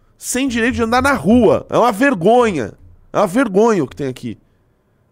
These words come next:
E eu nunca vi, assim, a, a gente já te-, chegou a ter sessenta mil homicídios no ano. Mas, assim, eu nunca vi a quantidade de roubo, de, de, de outros crimes sendo cometidos como eu vejo agora. E a situação só piora. Por quê?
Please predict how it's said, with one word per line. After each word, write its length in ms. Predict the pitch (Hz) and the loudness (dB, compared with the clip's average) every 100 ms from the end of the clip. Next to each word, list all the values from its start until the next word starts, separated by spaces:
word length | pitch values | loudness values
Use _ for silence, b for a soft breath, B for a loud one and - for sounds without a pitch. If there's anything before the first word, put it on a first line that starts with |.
| _ _ _ _ - | _ _ _ _ -6
E 60 | |
eu 80 | 196 | -4
nunca 440 | 208 233 269 - 254 | -2 -4 -2 -2 -2
vi, 420 | 135 175 233 254 b b _ _ _ _ - | -4 -4 -4 -6 b b _ _ _ _ -14
assim, 320 | - - 185 | -12 -6 -4
a, 220 | 110 120 | -4 -4
a 60 | 139 | -4
gente 160 | 165 | -4
já 100 | 208 | -4
te-, 140 | - 196 | -6 -6
chegou 260 | 202 190 | -4 -2
a 40 | 220 | -2
ter 140 | 226 | -4
sessenta 420 | 226 202 214 226 | -6 -4 -6 -4
mil 120 | 226 | -6
homicídios 380 | 226 220 208 202 | -6 -8 -12 -10
no 160 | 233 233 | -4 0
ano. 260 | 175 127 - b b | 0 -2 -8 b b
Mas, 200 | 123 151 | -6 -6
assim, 200 | - 180 - | -6 -8 -8
eu 120 | 165 | -6
nunca 540 | 202 196 202 240 - 262 | -6 -6 -8 -8 -4 -4
vi 200 | 175 185 | 0 -2
a 60 | |
quantidade 640 | 196 208 190 151 135 151 165 | -2 -6 -8 -6 -2 -4 -6
de 100 | 185 | -12
roubo, 560 | - 139 147 147 156 170 b b b b b | -8 0 0 0 -4 -10 b b b b b
de, 180 | 117 147 | -20 -18
de, 220 | 143 151 | -14 -14
de 260 | 147 147 139 b b | -12 -12 -12 b b
outros 340 | 165 196 - | 0 0 -6
crimes 280 | - 185 185 | -10 -10 -8
sendo 160 | 196 | -10
cometidos 420 | 196 196 202 - - | -8 -8 -8 -12 -10
como 200 | 240 269 | -8 -6
eu 40 | |
vejo 180 | 269 349 | -6 -4
agora. 520 | 285 160 214 156 - _ _ _ _ _ - | 2 4 4 0 -4 _ _ _ _ _ -4
E 80 | 202 | -2
a 80 | |
situação 360 | 220 226 - 226 | -2 -4 -4 -6
só 120 | 247 | -8
piora. 520 | 226 262 208 233 202 | -6 0 2 4 2
Por 260 | - 240 302 | 0 -2 -2
quê? 380 | - 214 160 | 0 2 2